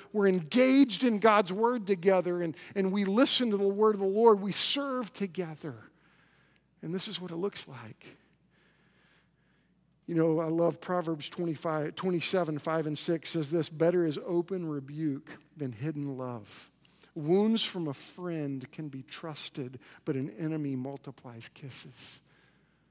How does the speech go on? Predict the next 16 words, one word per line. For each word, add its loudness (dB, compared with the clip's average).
When -2
I -2
think 4
about 6
this 0
Proverbs, 0
how -4
important -4
it -2
is -4
to 2
recognize 6
that 6
so, 4
uh, 6
if, 6